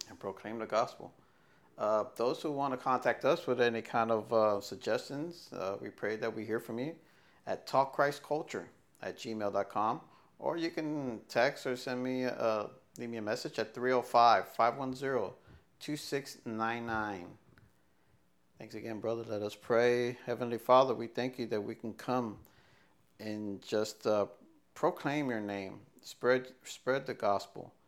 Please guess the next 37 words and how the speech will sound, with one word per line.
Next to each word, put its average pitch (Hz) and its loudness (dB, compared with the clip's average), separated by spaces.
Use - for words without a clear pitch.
Let 127 4
other 131 4
peoples 123 -4
know 113 -2
about 104 0
what - -10
you 117 -2
have 101 -2
done 104 -2
for 101 0
us 95 2
and 98 -6
how 110 4
you 113 2
have 107 4
everything 117 -2
under 110 -4
control. 101 -2
And 98 -12
yeah, 101 -2
I 110 -4
mean, 113 -6
we 117 -4
may 117 -4
not 117 -2
be 117 -4
happy 117 2
going 113 -2
through 117 -6
some 113 -4
of 113 -2
the 107 -2
tribulations 113 0
and 101 -6
testing 120 -4
our 113 6
faith, 104 2